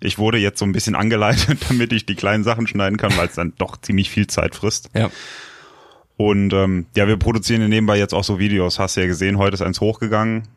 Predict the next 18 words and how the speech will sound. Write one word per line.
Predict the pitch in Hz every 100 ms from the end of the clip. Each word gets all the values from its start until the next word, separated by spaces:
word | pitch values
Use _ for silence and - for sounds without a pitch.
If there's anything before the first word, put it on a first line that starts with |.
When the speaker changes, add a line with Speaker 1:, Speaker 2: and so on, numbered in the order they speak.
| -
Speaker 1:
Es | -
war | 90
ein | 85 80 85
Re-Upload | 101 - 90 104 101
tatsächlich, | 104 - 101 101 95
aber | 90 -
das | - -
kommt | 95
ja | 92 85
auch | 85
öfter | 90 - 95
jetzt | 92 -
wieder | 90 87 85
in | 87
der | 90
nächsten | 87 -
Zeit. | 85 87 87 80
Und | 82 -